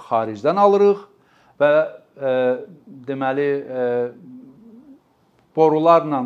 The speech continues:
xaricə ötürülür. Biz yalnız o neft dollarını yaxud qaz dollarını görürük. Və orada işləyən işçilər də o qədər az tərkibdədir ki, bizim demək olar ki, o töv-, o sahəyə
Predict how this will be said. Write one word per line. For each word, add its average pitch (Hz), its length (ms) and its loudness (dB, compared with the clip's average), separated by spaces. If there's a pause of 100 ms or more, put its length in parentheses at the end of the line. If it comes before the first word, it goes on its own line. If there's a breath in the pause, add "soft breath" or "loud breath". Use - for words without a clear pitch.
xaricə 135 440 2
ötürülür. 175 420 -10
Biz 208 140 -8
yalnız 196 320 -2
o 151 80 -8
neft 143 220 -10 (220)
dollarını 127 500 -4
yaxud 117 320 -6
qaz 113 280 -2
dollarını 104 420 -6
görürük. 90 560 -18 (800 soft breath)
Və 175 100 4
orada 196 240 4
işləyən 190 480 -4
işçilər 185 440 -4
də 156 140 -2
o 135 140 -4
qədər 220 400 2
az 131 360 0 (280)
tərkibdədir 101 680 -4
ki, 92 140 -20 (100)
bizim 165 260 -12
demək 156 300 -6
olar 139 220 -6
ki, 120 120 -10 (100)
o 170 140 -6
töv-, 127 240 -10 (120)
o 147 280 -4
sahəyə 120 460 -6